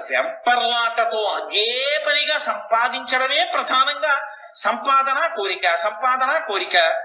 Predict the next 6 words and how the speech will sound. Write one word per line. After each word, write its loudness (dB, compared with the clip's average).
ఓడి 0
తెచ్చావు, -2
పెట్టావు, -2
తృప్తే? 0
ఇంకేదో 0
తేవాలి. 0